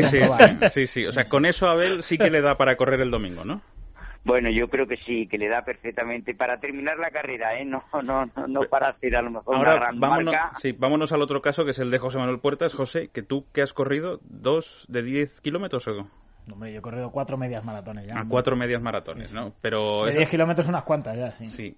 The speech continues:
Speaker 2: Y, y algo mínimo, ¿qué acondicionamiento debe tener alguien que nos esté oyendo ahora y diga, "Mira, yo no estoy, eh, salgo a correr de vez en cuando, hago un poco de running que ahora me estoy enganchando y quiero lanzarme a correr este domingo"? Es, es,
Speaker 1: Vamos
Speaker 2: eh,
Speaker 1: un poco pillados de tiempo, ¿eh? Un
Speaker 2: sí,
Speaker 1: poquito,
Speaker 2: ¿no?
Speaker 1: ¿eh?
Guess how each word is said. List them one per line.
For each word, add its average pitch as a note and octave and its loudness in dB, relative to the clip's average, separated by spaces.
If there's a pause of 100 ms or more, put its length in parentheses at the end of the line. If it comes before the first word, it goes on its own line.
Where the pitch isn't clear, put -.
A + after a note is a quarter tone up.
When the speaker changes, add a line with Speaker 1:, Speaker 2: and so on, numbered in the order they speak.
Speaker 2:
Y, A#2 -4
y C3 -2
algo D#3+ 2
mínimo, E3+ 0
¿qué D#3 2
acondicionamiento D3+ 2
debe C#3 4
tener C#3 2
alguien D3 -2
que D#3+ -2
nos C#3+ 0
esté C3+ -2
oyendo C3+ 0
ahora C3+ 0
y B2 0
diga, A#2 -2
"Mira, A#2+ -4 (120)
yo C3+ 0
no C#3+ -2
estoy, C#3 0 (600)
eh, - -18
salgo C3 0
a C3 -2
correr B2+ 2
de A#2 0
vez A2+ -2
en A2+ -8
cuando, D3+ 0
hago B2 2
un A#2+ -4
poco A2+ -4
de A2+ -2
running A#2+ -2
que G#2+ -4
ahora A2 -2
me G#2 -8
estoy A#2+ -6
enganchando D3 -2
y A2 -12
quiero C3+ -2
lanzarme B2 0
a A2 -6
correr A#2 0
este A2+ -4
domingo"? G2 -6
Es, - -8
es, C#3 -2
Speaker 1:
Vamos D#3+ 2
Speaker 2:
eh, F#3 4
Speaker 1:
un F#3 4
poco G3+ 6
pillados D#3+ 4
de D#3 2
tiempo, B2+ -4
¿eh? D#3+ -4
Un A3+ -8
Speaker 2:
sí, B2 -14
Speaker 1:
poquito, C3+ 2
Speaker 2:
¿no? F3 -4
Speaker 1:
¿eh? G#3+ -6